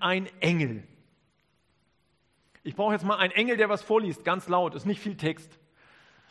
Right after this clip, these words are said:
Gibt's jemanden, der mutig ist und sagt, „Hey,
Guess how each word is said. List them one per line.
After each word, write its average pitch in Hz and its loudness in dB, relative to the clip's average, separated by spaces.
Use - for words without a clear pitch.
Gibt's - -2
jemanden, 151 -4
der 156 0
mutig 190 -2
ist 143 -6
und 147 -8
sagt, 147 -4
„Hey, 233 2